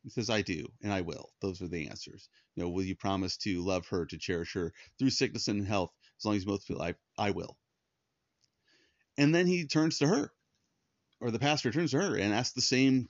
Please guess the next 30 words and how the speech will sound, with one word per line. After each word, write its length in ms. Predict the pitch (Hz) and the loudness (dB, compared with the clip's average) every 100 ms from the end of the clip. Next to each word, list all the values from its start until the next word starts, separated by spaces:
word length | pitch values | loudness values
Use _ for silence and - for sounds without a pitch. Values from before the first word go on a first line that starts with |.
| - | -6
the 80 | 110 | -2
same 220 | 123 113 | 0 0
questions. 360 | 92 104 - | -4 -6 -6
And 100 | 101 | -4
she 200 | 92 123 | -2 0
says, 340 | 113 90 85 - - _ _ | 0 -2 -2 -6 -12 _ _
"I 180 | 110 98 | -2 0
will." 280 | 85 76 - _ - - - | -2 -6 -12 _ -20 -20 -4
Now, 120 | 147 | 2
what's 180 | 170 233 | 4 2
beautiful 460 | - 208 262 151 110 | 2 2 2 4 2
about 320 | 90 82 - | 2 -2 -4
that 240 | - - - - - - | -8 -10 -14 -20 -20 -2
is 180 | 131 135 | 2 4
that 180 | 143 - | 2 0
in 200 | - 220 | 2 4
this 220 | 233 196 - _ _ - | 6 4 0 _ _ -12
covenant, 680 | - 226 175 110 85 120 - - _ _ _ _ _ _ _ _ _ _ _ _ _ _ _ _ _ _ _ _ _ | -2 0 2 2 0 -4 -10 -16 _ _ _ _ _ _ _ _ _ _ _ _ _ _ _ _ _ _ _ _ _
there 340 | 117 151 175 | 0 4 6
are 40 | 170 | 6
no 160 | 185 | 4
conditions 880 | - 202 147 104 202 - 254 165 - | 2 2 2 2 2 2 0 0 -2
laid 300 | 82 87 - | -6 -8 -8
down. 400 | 78 58 - - _ _ _ _ _ _ _ _ _ _ _ _ _ _ _ _ | -14 -16 -20 -20 _ _ _ _ _ _ _ _ _ _ _ _ _ _ _ _
You're 160 | 156 156 | 2 4
both 380 | - 185 208 | 6 6 4
coming 340 | - 185 208 147 | 0 0 2 0
to 160 | - | 0
it 100 | 107 | 0
saying, 320 | - 127 117 | 0 2 2